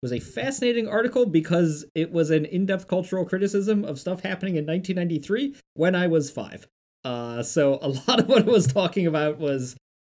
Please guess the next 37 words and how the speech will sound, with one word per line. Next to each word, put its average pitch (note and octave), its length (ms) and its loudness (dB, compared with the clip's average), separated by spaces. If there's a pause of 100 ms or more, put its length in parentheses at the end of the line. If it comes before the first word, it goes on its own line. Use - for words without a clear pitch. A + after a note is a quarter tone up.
(100)
um, B2 640 -4 (420)
it, F#3+ 140 0
it G3+ 100 6
makes B3 200 0
me A3+ 140 2
wonder E3+ 340 2
what D3+ 240 -2 (460)
reading D3+ 720 0
cultural D#3 360 -2
critiques C#3+ 440 -4
of, A2+ 260 -8 (140)
of C#3 100 -8
culture C#3+ 280 -6
coming B2+ 200 -6
out B2 140 -10
now C3 300 -4
is A2 120 -6
gonna A#2 200 -8
look G#2+ 180 -8
like G#2+ 160 -10
in G#2+ 80 -6
twenty, G#2+ 260 -10
thirty G#2 240 -12
years. - 340 -18 (120)
Um, G2 380 -10 (760)
also, C#3+ 240 -2
just B2+ 220 -6
the C#3+ 80 -4
lenses C3 420 -4
they B2+ 80 -2
used A2+ 320 -8
to A2+ 80 -12
discuss A2 340 -10
culture G#2 280 -12
was A2 120 -12
very G2+ 200 -12
different. - 320 -20